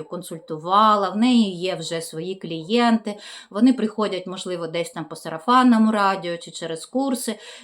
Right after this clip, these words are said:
і на сьогодні вона хоче масштабуватися, зробити трошки більше вже напрямок свого бізнесу. І що відбувається? Часто буває так, що людина створює свою компанію чи реєструє це підприємництво,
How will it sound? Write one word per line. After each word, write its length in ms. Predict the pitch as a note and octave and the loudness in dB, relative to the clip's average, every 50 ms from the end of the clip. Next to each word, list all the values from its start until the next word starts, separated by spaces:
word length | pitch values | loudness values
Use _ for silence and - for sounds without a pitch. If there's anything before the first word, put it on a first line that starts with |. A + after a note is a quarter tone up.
| - | -14
і 60 | - F3 | -12 -10
на 120 | F3 F#3+ | -10 -8
сьогодні 420 | - - A#3+ A#3 E4+ F4+ - B3 | -4 -4 -2 -2 0 2 2 2
вона 240 | G#3+ G3+ G3+ A3 A3+ | 2 2 0 0 0
хоче 480 | A#3 - G#3+ A3+ A3+ - - G#3+ G#3 G#3 - _ _ | 0 0 -2 -2 -2 -2 -4 -4 -6 -6 -14 _ _
масштабуватися, 920 | - F#3 G3 G3 - - F#3+ F3+ G3+ G3+ G#3 G#3+ A3+ A3+ A3 - - - F3+ | -12 -10 -10 -10 -10 -12 -10 -8 -4 -2 0 0 0 -2 -4 -8 -8 -10 -10
зробити 720 | F3 E3+ F3 E3+ E3 F#3+ G#3+ G#3+ G#3 - F3+ F3+ F3 E3 - | -8 -8 -10 -8 -4 -2 -2 -2 -2 -2 -6 -6 -6 -8 -10
трошки 420 | - G3+ F#3+ G3 G3 - - G3+ G3 | -10 -8 -6 -6 -8 -8 -8 -8 -8
більше 680 | D3+ D3 D#3 G3 G#3+ G#3+ G#3+ F#3+ - - - E3+ E3 | -8 -8 -4 -2 0 0 0 0 -4 -8 -6 -6 -8
вже 400 | D#3 D#3 D3 D#3+ E3+ D#3 D#3 D#3 - - - - - _ | -8 -8 -8 -6 -6 -6 -6 -8 -10 -18 -20 -20 -20 _
напрямок 600 | - F3 G3 A3+ C4+ - - C4+ C4+ B3+ B3+ A#3+ | -6 0 2 2 4 4 4 4 4 4 4 2
свого 260 | - - B3 A#3+ A#3+ A#3+ | 0 0 2 4 4 4
бізнесу. 580 | G3 A#3 A#3 A#3 A#3 A3+ G#3 G3 - - F#3+ F3 E3+ - _ _ | 4 2 2 2 2 -2 -4 -4 -8 -8 -8 -10 -10 -14 _ _
І 100 | - F#3 | -14 -12
що 260 | - - - - B3+ | -10 -8 -2 0 0
відбувається? 720 | A#3+ B3 G#3 F#3+ G#3 G#3+ G3+ G3 F3+ D#3+ C#3+ C#3+ - - E3+ | 0 0 0 -2 -4 0 0 0 0 0 -2 -6 -10 -16 -16
Часто 360 | - - G3+ G3 G3 - F#3 | -10 -6 -6 -6 -6 -8 -10
буває 400 | D#3+ E3 E3+ E3 D#3+ D#3 D3 D3+ | -10 -8 -8 -6 -6 -6 -6 -6
так, 320 | D#3 - A3+ C4+ E4 E4 - | -6 -2 -2 -2 -2 -4 -8
що 500 | - - - - - F#3+ F3 E3 - - - - - - - B3 A3 - | -12 -12 -12 -10 -8 -8 -8 -8 -10 -14 -20 -20 -20 -20 -18 -18 -14 -10
людина 400 | F#3 G3 F#3 A#3+ A#3+ G3+ F#3+ F#3+ | -10 0 2 2 2 2 0 -4
створює 800 | - - - - - G3 G3 G#3+ G#3+ G#3 F#3+ F3+ D#3+ D#3 D3+ D3+ | -6 -10 -12 -12 -10 -6 -4 -2 -2 -2 -2 -2 -4 -4 -6 -8
свою 360 | - - E3 D#3 D#3 D3+ - | -10 -14 -14 -14 -14 -14 -12
компанію 760 | - - - - A3 A#3+ C#4 D4+ D#4 D4 C4 B3 A3+ A3 A3 | -12 -14 -8 -2 2 2 4 4 4 4 6 6 4 4 0
чи 220 | A3 - - - E3+ | -2 -6 -8 -8 -6
реєструє 640 | D#3+ E3+ G3 G3 - - - A3 A3 G#3 F#3+ E3 D#3 | -6 -6 -8 -8 -12 -10 -4 -2 -2 -2 -2 -4 -6
це 200 | D#3 - - G3 | -8 -8 -12 -12
підприємництво, 1300 | - - D#3+ - _ - E3 E3 F3+ G#3+ C4+ D4+ E4 D#4 C#4+ C4+ C4 C4+ - - - G#3 G#3+ G#3+ G#3+ | -12 -12 -16 -12 _ -6 -6 -4 -2 0 0 0 2 2 2 0 0 -2 -8 -10 -6 -4 -4 -4 -4